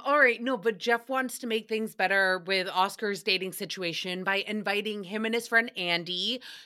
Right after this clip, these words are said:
to sit at their table for John Hill's show. Only if Andy leaves her sunglasses on indoors, though, because that's, that's her vibe, that's her style, that's her M O. You guys, in my head,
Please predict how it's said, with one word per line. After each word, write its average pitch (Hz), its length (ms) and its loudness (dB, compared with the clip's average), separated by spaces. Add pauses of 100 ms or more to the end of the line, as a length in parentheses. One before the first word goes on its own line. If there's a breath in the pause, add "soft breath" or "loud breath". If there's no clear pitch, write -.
to 247 460 -2
sit 262 220 0
at 269 100 -2
their 277 140 0
table 240 340 0
for 254 180 2
John 208 260 2
Hill's 285 260 0
show. 151 440 -2 (1400 loud breath)
Only 285 320 4
if 320 120 0
Andy 247 300 4
leaves 226 220 0
her 220 80 0
sunglasses 196 680 2
on 185 320 2
indoors, 170 720 -2
though, 139 280 -4
because 175 300 -6
that's, 190 400 2 (140)
that's 202 480 0
her 180 300 0
vibe, 214 540 4
that's 185 280 4
her 180 100 -4
style, 208 680 2
that's 180 220 0
her 190 120 -4
M 180 240 0
O. 139 340 -2 (520 loud breath)
You 233 160 -2
guys, 180 300 6
in 262 240 0
my 320 160 2
head, 220 500 2